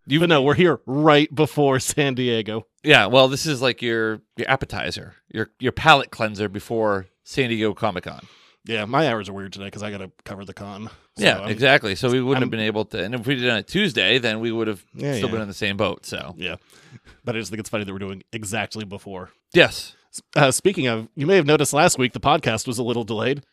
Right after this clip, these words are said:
Speaker 1: Uh-oh.
Speaker 2: Um, I, without going into a very, um, long and arduous story, my computer is, uh, poo-poo.
Speaker 1: Oh.
Speaker 2: If, uh,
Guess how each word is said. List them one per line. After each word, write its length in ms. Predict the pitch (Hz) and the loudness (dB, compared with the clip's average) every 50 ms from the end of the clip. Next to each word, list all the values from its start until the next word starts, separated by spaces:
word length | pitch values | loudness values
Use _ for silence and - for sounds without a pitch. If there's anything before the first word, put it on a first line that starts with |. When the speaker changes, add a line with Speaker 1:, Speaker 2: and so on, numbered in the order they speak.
| _ _ - | _ _ -2
Speaker 1:
Uh-oh. 400 | 123 113 113 113 107 110 107 - - _ - | 0 2 4 4 4 4 2 -2 -8 _ 0
Speaker 2:
Um, 320 | 123 135 127 123 123 - - | 2 2 2 2 -2 -4 -2
I, 180 | 127 139 127 120 - _ _ | -2 -2 -2 -4 -10 _ _
without 240 | - 175 151 151 139 | 2 4 4 6 6
going 160 | 147 143 139 | 4 2 2
into 220 | 135 123 120 127 120 | 0 0 0 0 -2
a 80 | 117 | -2
very, 480 | 107 107 147 165 170 143 127 117 113 - _ - 123 - _ - | 0 2 2 2 2 2 0 -2 -4 -8 _ -18 -20 -20 _ -4
um, 340 | 131 123 120 113 113 117 - - | 0 0 0 0 0 -4 -6 -4
long 240 | 120 123 120 127 127 | -2 0 0 0 0
and 100 | 117 110 | -2 0
arduous 360 | 120 127 123 113 123 123 - | 0 0 0 0 -2 -2 -4
story, 300 | - - 123 123 139 143 - _ _ _ _ | -4 -2 0 0 0 0 -2 _ _ _ _
my 120 | - 135 147 | -4 -2 -2
computer 560 | - 135 - 156 156 165 175 170 165 165 160 - _ | -2 -2 0 0 2 2 2 2 2 0 -2 -4 _
is, 300 | 139 131 123 120 107 - | 0 0 2 2 0 -2
uh, 280 | 95 117 113 104 95 - _ _ _ | -2 -2 -2 -2 -4 -8 _ _ _
poo-poo. 400 | - 247 240 - 135 113 82 76 - _ _ _ _ _ _ _ _ _ _ - | -2 -2 0 0 0 -2 -2 -6 -14 _ _ _ _ _ _ _ _ _ _ 2
Speaker 1:
Oh. 300 | 143 196 190 123 98 - _ _ | 4 4 4 4 2 -2 _ _
Speaker 2:
If, 240 | 135 - - - _ - | -4 -4 -4 -10 _ -6
uh, 220 | 123 - 123 113 | -4 -2 -2 -2